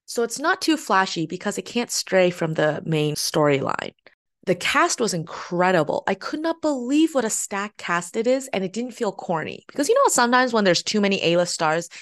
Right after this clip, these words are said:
in a movie, you feel like it's forced. This did not feel like that. Overall, I would give it a three point seven five out of five stars. It was perfectly good. I think it'll definitely get some awards during the Oscar season, but I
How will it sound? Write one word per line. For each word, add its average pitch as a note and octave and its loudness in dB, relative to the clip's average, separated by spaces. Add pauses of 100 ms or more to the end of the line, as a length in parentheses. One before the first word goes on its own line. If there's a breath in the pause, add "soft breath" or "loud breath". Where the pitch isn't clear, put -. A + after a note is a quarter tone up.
(120 loud breath)
in F3+ -8
a D#3+ -4
movie, D#3+ -2
you D#3+ -4
feel D#3 -2
like D#3 -2
it's - -8
forced. D#3 2 (300 loud breath)
This F#3+ 0
did D#3 -4
not D3+ 0
feel E2 -2
like B1+ -6
that. - -8 (500 loud breath)
Overall, D#4+ 6
I C4+ 2
would C#4 0
give C4+ 0
it C4+ 2
a A#3+ 2
three B3+ -6
point C4 -6
seven A3+ -2
five A3+ 0
out F#3+ -6
of F#3 -4
five F3+ -2
stars. - -2 (240 soft breath)
It - -4
was E3+ -2
perfectly C#4 -2
good. G#3 2 (120)
I - -8
think F#3 -8
it'll E3 -2
definitely F3+ 2
get F#3+ -2
some F#3 0
awards D#3+ 2
during D3+ -6
the D3 -8
Oscar D3 -2
season, G3 -2 (260 loud breath)
but G3+ -2
I G3+ 0